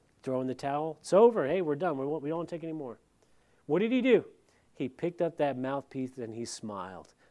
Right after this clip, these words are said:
That is to be a minister of the gospel, to endure, to be able to continue forward. You want to be Christ's disciple? You want to be a follower of him? Then know what you're getting into. But he says you can be his disciple.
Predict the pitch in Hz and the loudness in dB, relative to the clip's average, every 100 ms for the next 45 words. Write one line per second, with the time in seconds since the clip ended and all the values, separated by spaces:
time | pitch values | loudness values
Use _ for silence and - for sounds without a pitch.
0 | - 147 180 185 - 139 - 131 131 120 | -2 2 2 2 0 -4 -4 -4 -2 -2
1 | 123 123 - 107 101 95 78 - - 67 | -6 -8 -8 -8 -8 -10 -12 -14 -20 -20
2 | _ _ _ _ _ _ - 147 - 135 | _ _ _ _ _ _ -4 -4 -2 -4
3 | 123 113 120 117 107 82 71 _ _ _ | -4 -8 -6 -4 -6 -10 -16 _ _ _
4 | _ _ _ _ _ _ _ _ _ - | _ _ _ _ _ _ _ _ _ -12
5 | - 131 147 151 147 127 135 117 147 139 | -4 0 2 2 -2 -4 -6 -4 -4 -4
6 | 123 - 110 98 90 _ _ _ _ _ | -6 -6 -6 -8 -14 _ _ _ _ _
7 | _ _ _ _ _ _ _ _ _ - | _ _ _ _ _ _ _ _ _ -10
8 | 135 175 214 208 214 - 196 202 202 196 | -2 2 2 2 0 -2 0 0 -2 -6
9 | - 180 190 196 175 147 165 170 180 175 | -4 -4 -4 -4 -2 0 0 0 0 -2
10 | 170 165 170 170 151 175 156 123 127 160 | -2 -4 -2 -4 -6 -6 -6 -6 -6 -6
11 | 180 180 160 156 139 143 - 95 - _ | -8 -8 -6 -6 -6 -8 -10 -16 -18 _
12 | _ _ - 147 120 151 - 175 165 117 | _ _ -6 -6 -4 -6 -2 -2 -2 -4
13 | 143 - 147 139 143 139 - 147 185 127 | -6 -4 -4 -4 -4 -8 -10 -10 -10 -14
14 | 143 | -16